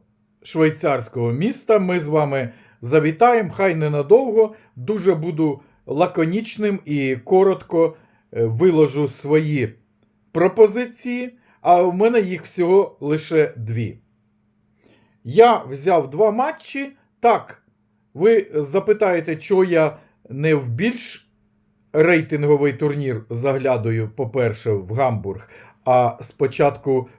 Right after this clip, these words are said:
в Женєву? Е, мабуть, тому що досі ще граючий і жива легенда Нолі Джокович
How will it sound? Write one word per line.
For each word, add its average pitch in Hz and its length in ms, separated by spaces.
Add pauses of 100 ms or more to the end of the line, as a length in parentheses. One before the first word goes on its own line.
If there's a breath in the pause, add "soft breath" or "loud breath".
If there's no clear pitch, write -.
в 120 80
Женєву? 180 600 (340 soft breath)
Е, 123 220
мабуть, 214 440
тому 196 380
що 185 520 (1700)
досі 190 540
ще 147 340
граючий 135 800 (400)
і 127 240
жива 143 420
легенда 123 760 (600)
Нолі 143 600 (160)
Джокович 165 800